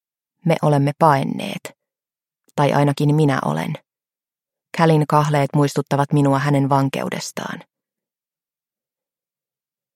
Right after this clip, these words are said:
Feeli koskettaa kättäni yllättävän ystävällisesti. "Kätke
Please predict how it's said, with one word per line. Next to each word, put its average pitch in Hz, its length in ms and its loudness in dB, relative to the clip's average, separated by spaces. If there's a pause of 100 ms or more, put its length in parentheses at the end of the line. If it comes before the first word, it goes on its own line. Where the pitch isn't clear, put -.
(160)
Feeli 185 360 4
koskettaa 147 600 -2
kättäni 151 460 0
yllättävän 143 580 0
ystävällisesti. - 1040 -6 (1160)
"Kätke 156 260 -2